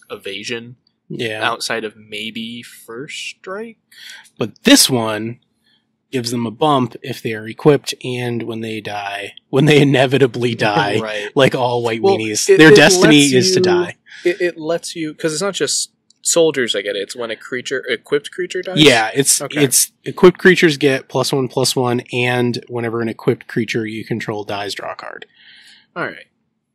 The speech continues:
Speaker 2: So there's, yeah, yeah, yeah, you know. Um, I put Oath of Gideon in.
Speaker 1: That's right.
Speaker 2: Um, so Oath of Gideon, uh, two and a white for a legendary enchantment.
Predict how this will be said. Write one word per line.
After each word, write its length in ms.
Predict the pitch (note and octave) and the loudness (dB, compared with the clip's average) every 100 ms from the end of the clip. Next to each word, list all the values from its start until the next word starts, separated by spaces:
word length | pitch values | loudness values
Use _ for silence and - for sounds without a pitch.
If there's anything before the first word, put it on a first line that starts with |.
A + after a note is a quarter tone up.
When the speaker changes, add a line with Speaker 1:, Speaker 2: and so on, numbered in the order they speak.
| _ _ _ _ _ | _ _ _ _ _
Speaker 2:
So 260 | - D3+ D3 | 2 4 8
there's, 320 | G#3 G#3+ - - _ - | 8 6 2 -6 _ 2
yeah, 220 | A4 F#4+ - | 2 2 4
yeah, 180 | F4+ E4+ | 6 6
yeah, 160 | D4+ D4+ C#4 - | 2 -6 -8 -2
you 160 | C4+ | 0
know. 200 | A3 G#3 - - - - - - | 2 0 -6 -20 -18 -16 -16 -2
Um, 460 | C#3+ D3 C#3+ C3+ - _ _ _ _ _ _ | 4 6 6 4 -4 _ _ _ _ _ _
I 140 | D3 E3 | 0 4
put 200 | F#3+ E3+ | 4 6
Oath 200 | D#3+ D#3+ | 4 2
of 160 | C3+ | 0
Gideon 400 | C3+ C#3+ D3+ D3 | 2 6 6 4
in. 440 | C#3 C#3+ C#3+ D3 D3 | 2 2 4 4 2
Speaker 1:
That's 420 | C#3+ _ _ - _ | -2 _ _ -20 _
right. 260 | - G3+ _ _ _ _ - | -20 -20 _ _ _ _ -2
Speaker 2:
Um, 640 | C3 B2+ B2 A#2+ A#2 - _ _ _ - | 2 4 4 2 0 -6 _ _ _ -2
so 280 | - C#3+ - | 2 2 6
Oath 200 | F3 G3 | 6 6
of 120 | G3 | 4
Gideon, 480 | E3+ F3 F3 E3 D3+ | 6 6 6 4 0
uh, 440 | D3 C3+ B2+ A#2 A2+ _ _ | -2 0 0 -2 -6 _ _
two 140 | - | 4
and 80 | G3 | 6
a 40 | F3 | 4
white 380 | D3+ D3 C#3 _ _ - | 4 2 0 _ _ -10
for 180 | - | -4
a 60 | B2+ | 0
legendary 460 | C#3 C#3+ C#3+ C#3+ C3+ | 0 0 0 -2 -2
enchantment. 580 | A#2+ B2+ A#2+ A#2 A#2 | -2 -2 -2 -4 -6